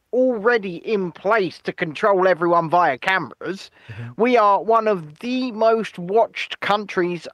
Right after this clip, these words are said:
Speaker 1: on the planet, probably second only to China, with coverage per square foot of
Speaker 2: Yeah,
Speaker 1: cameras.
Speaker 2: well, I think, I think we are one of the highest camera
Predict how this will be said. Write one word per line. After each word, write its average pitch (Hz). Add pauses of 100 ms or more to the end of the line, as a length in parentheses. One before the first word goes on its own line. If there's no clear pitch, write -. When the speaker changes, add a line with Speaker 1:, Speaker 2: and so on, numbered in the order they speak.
Speaker 1:
on 208
the 170
planet, 226
probably 220
second 233
only 226 (100)
to 349
China, 147 (360)
with 202
coverage 160
per 156
square 143
foot 151
of 135
Speaker 2:
Yeah, 165
Speaker 1:
cameras. 135
Speaker 2:
well, 143 (1120)
I 175
think, 170
I 165
think 180
we 143
are 131
one 135
of 120
the 113
highest 131
camera 127